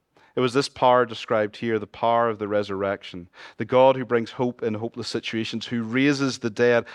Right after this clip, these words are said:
as Paul says in Ephesians three, is the power that is work in the church.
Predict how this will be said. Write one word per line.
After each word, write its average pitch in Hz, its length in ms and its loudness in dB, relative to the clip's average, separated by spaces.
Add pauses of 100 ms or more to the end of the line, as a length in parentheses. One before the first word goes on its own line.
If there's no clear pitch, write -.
(100)
as 117 120 -2
Paul 139 300 2
says 131 300 2
in 127 60 -2
Ephesians 117 480 -2
three, 123 260 -2
is 120 180 -6
the 113 100 -6
power 123 420 0
that 113 160 -10
is 101 160 -8
work 113 300 -2 (120)
in 107 200 -4
the 104 100 -6
church. - 580 -12